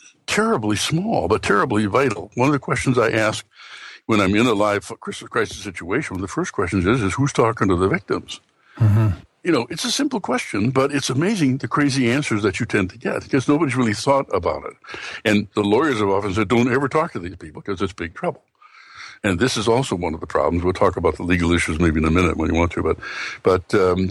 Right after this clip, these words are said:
Speaker 1: the issue is, the verbal visionary is, no, what your goal, your goal is to develop, when you make recommendations to people, you always develop three options,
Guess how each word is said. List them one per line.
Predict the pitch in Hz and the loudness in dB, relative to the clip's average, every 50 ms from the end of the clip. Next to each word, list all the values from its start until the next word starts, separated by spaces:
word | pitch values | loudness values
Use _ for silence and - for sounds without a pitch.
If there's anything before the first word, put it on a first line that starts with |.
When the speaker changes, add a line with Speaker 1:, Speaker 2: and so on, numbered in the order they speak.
| - | -4
Speaker 1:
the | - 110 117 | -8 -4 -2
issue | 123 180 - - 240 226 208 185 - | 0 0 0 0 0 0 -2 -4 -6
is, | - - 113 110 104 101 | -4 0 0 0 0 0
the | 95 98 | 0 0
verbal | 87 107 143 175 160 143 | 2 2 0 0 0 0
visionary | 143 139 156 139 131 120 110 110 120 98 | 0 0 2 2 2 2 2 0 0 -2
is, | 90 90 82 82 80 80 - _ _ _ - - - - | 0 0 0 0 -2 -4 -10 _ _ _ -20 -20 -20 -6
no, | - 98 92 87 87 - | 0 0 2 2 0 -2
what | - - - 110 101 101 - | -6 -12 -2 0 0 0 2
your | 101 92 | 0 0
goal, | 90 92 107 117 143 156 123 | 2 2 2 2 2 2 0
your | 107 104 104 | 0 -2 -2
goal | 95 127 151 180 196 196 175 139 | 0 0 0 2 2 0 0 0
is | 110 101 104 98 95 98 98 - - - - | 0 0 2 2 0 0 -2 -4 -8 -12 -6
to | - - | -4 -2
develop, | 104 101 101 92 104 107 107 101 - - - - _ _ _ _ _ - | 0 0 0 2 2 2 2 2 -2 -8 -18 -20 _ _ _ _ _ 0
when | 98 98 | 2 2
you | 92 87 | 4 4
make | 95 110 127 165 - | 4 2 2 0 0
recommendations | - 156 143 - - 160 151 135 127 131 127 - 120 104 | 0 -2 0 2 0 0 2 2 0 0 0 0 -2 -2
to | - - | -2 -4
people, | - - - 101 92 - 101 101 - - - - - - - - - | -6 -6 -8 -10 -6 -4 -4 -4 -4 -8 -12 -14 -12 -12 -12 -10 -2
you | - 101 - - | -2 -2 0 2
always | - 107 110 120 165 175 | 2 2 4 4 2 0
develop | - 180 143 113 110 101 95 95 92 | 0 -4 -2 0 2 2 2 2 0
three | - - - - 120 117 123 143 - - | -2 -6 -2 0 0 2 2 0 -2 0
options, | - 98 92 95 90 - - 101 - - 117 107 - | 0 0 2 0 -2 -2 -4 -4 -4 -4 -8 -10 -10